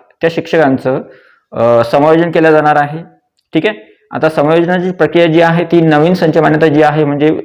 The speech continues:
अ, संच मान्यता दोन हजार पंचवीस सव्वीस नुसार जी आहे, ती केल्या जाणार आहे. त्याच्यामुळं समायोजनाचं जी गोष्ट आहे, ते पत्र आलेलं आहे, त्यानुसार ते या संच मान्यतेनुसार होणार नाही, दोन हजार चोवीस नुसार. त्याच्यामुळे टेन्शन घ्यायची गरज नाहीये.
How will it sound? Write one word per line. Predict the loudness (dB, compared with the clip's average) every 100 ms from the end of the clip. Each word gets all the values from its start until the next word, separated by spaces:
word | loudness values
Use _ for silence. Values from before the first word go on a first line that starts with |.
| -4
अ, | -4
संच | -2 0
मान्यता | 0 2 0
दोन | 2 2
हजार | 2
पंचवीस | 0 0 0 0 2
सव्वीस | 0 2
नुसार | 0 2
जी | 2
आहे, | 2 2
ती | 0
केल्या | 0 2
जाणार | 2 2
आहे. | 0 -6 -18 _
त्याच्यामुळं | -2 2 2 0
समायोजनाचं | 0 2 2 2 0 0
जी | 0 0 0
गोष्ट | 0 0 2
आहे, | 0 0 -4
ते | -8 _ -6 -2
पत्र | 0 2
आलेलं | 2 4 2
आहे, | 0 -6 -14 _ _ -2
त्यानुसार | -2 -2 -4
ते | -2 -4 -4 -16 _ _ -10
या | 0 2 2
संच | -2 -2
मान्यतेनुसार | -2 -2 -4 -4 -4
होणार | -2 -2
नाही, | -2 -4
दोन | -4
हजार | -4
चोवीस | 0 0 0
नुसार. | -2 -4 -4 -8 -20 _
त्याच्यामुळे | -4 0 0 2
टेन्शन | 0 2
घ्यायची | 0 2
गरज | 2 2
नाहीये. | 2 2 0